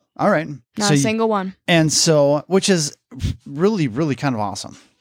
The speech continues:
Speaker 2: Yeah.
Speaker 1: 'Cause you still have all your friends from last year that eventually, again, if things open up, you'll be able to see them more often. But now you have eleven more people, or ten more people, if you're number eleven,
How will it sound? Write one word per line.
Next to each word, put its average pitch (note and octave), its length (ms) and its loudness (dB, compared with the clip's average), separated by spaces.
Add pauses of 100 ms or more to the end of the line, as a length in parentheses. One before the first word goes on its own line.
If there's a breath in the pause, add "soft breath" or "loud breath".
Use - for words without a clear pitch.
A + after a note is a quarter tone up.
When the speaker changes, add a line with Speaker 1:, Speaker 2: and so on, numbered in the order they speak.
Speaker 2:
Yeah. G3+ 260 -4
Speaker 1:
'Cause E3 200 -2
you F3+ 60 2
still C4+ 260 0
have D3+ 140 2
all C#3 160 4
your C3+ 120 2
friends C3 300 -2
from A#2 120 -6
last G3 320 -2
year B2 100 -2
that A2+ 160 0
eventually, A#2 640 0 (720)
again, G#2 340 -2 (320 loud breath)
if - 80 -20
things B2+ 240 0
open C3+ 220 0
up, B2+ 160 0
you'll A2+ 100 0
be A2 60 0
able G#2 100 0
to G2 80 -4
see - 180 -2
them G#2 160 0
more G2 140 2
often. B2+ 320 0 (460 loud breath)
But C3 120 2
now B2+ 120 4
you D#3+ 200 4
have A2+ 180 2
eleven B2+ 320 2
more C3 140 2
people, A#2+ 320 0
or G2+ 80 -8
ten D3 220 -2
more F#2 180 -2
people, G2 280 -6
if F2 160 -10
you're A2+ 160 -2
number G2 240 -2
eleven, G#2 440 -2